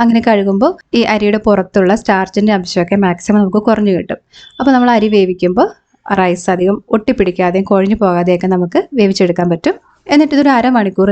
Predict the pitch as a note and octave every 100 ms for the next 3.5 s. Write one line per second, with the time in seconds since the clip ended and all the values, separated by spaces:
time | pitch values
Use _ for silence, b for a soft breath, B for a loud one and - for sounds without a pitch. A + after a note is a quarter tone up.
0 | G3 F3+ B3+ - A3+ F#3 G3+ A#3 B3 G#3
1 | G3+ F#3 D3+ - - - _ _ _ A#3+
2 | A#3 A#3+ G#3+ F#3+ G#3 G3+ F#3 G3+ B3 B3
3 | G3 F#3+ G3+ F#3+